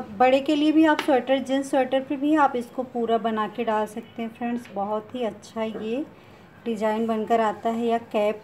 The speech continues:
भी, जींस कैप बना रहे हैं तो आपने ऐसे ही डिज़ाइन करके, और ये डिज़ाइन हमारी काफ़ी स्ट्रेचेबल भी होती है फ्रेंड्स, तो आप कैप पे ईजीली इसको डाल सकते हैं।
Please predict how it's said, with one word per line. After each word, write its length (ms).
भी, 220
जींस 440
कैप 260
बना 280
रहे 140
हैं 120
तो 120
आपने 400
ऐसे 280
ही 120
डिज़ाइन 420
करके, 460
और 120
ये 180
डिज़ाइन 360
हमारी 300
काफ़ी 400
स्ट्रेचेबल 560
भी 140
होती 280
है 80
फ्रेंड्स, 400
तो 120
आप 300
कैप 300
पे 80
ईजीली 360
इसको 500
डाल 280
सकते 360
हैं। 220